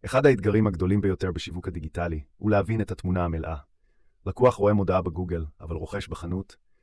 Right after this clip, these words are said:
איש מכירות סוגר איתו עסקה בטלפון. עד היום היה קשה לחבר את הנקודות. החדשות הטובות הן שגוגל בדיוק שחררה עדכון משמעותי שיכול לשנות את כללי המשחק עבורכם. היא מרחיבה את יכולות כלי ה-Data Manager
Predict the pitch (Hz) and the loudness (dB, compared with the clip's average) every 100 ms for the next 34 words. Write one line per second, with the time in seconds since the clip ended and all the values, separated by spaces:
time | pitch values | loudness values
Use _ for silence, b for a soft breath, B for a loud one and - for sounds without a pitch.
0 | _ _ - 107 110 101 98 101 - 90 | _ _ -10 -6 -4 0 0 0 -4 0
1 | 101 98 92 80 - 90 85 101 98 87 | 0 0 -2 -4 -4 -6 -4 -4 -4 -6
2 | 92 92 _ _ _ _ _ _ _ _ | -8 -10 _ _ _ _ _ _ _ _
3 | - 123 107 92 90 - - 98 98 104 | 0 4 4 2 -2 -6 -4 -2 -2 -2
4 | 101 98 90 85 85 - 78 - 80 80 | -2 -2 -2 -4 -4 -6 -10 -8 -8 -8
5 | - _ _ _ _ _ _ _ - 95 | -12 _ _ _ _ _ _ _ -8 -4
6 | - 117 - 98 101 98 90 78 92 110 | -2 -2 0 0 2 2 -2 -6 -2 0
7 | 107 90 92 107 - 95 87 95 85 - | 0 0 -4 -4 -6 -6 0 0 0 -4
8 | 95 95 - 85 - 101 90 - _ - | -2 -2 -4 -6 -6 -6 -6 -8 _ -12
9 | - - 104 - 98 98 87 - 87 92 | -8 -4 -4 -4 -4 -4 -6 -8 -4 -2
10 | 92 85 90 - 78 78 82 78 73 _ | -2 -4 -8 -10 -10 -10 -10 -10 -12 _
11 | _ _ _ _ - 95 98 101 92 104 | _ _ _ _ -6 -2 -2 0 4 4
12 | - - 98 98 - 101 101 101 95 90 | 2 0 0 0 0 0 2 2 0 0
13 | 87 82 78 | -2 -4 -8